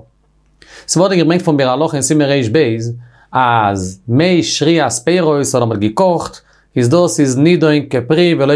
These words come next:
כמשקה, איז אבער לכולם דארף מאכן ברכה אין די סעודה.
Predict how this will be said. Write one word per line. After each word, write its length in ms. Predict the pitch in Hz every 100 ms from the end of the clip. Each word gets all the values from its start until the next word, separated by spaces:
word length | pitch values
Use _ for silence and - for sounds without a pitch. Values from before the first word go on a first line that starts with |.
| 147
כמשקה, 460 | 151 175 185 -
איז 160 | 151 139
אבער 340 | 147 170 185
לכולם 520 | 160 151 180 170 151 147
דארף 140 | 127
מאכן 300 | 143 123 127
ברכה 300 | 131 139 131 127 123 - _
אין 140 | 143 143
די 100 | 123
סעודה. 280 | 117 92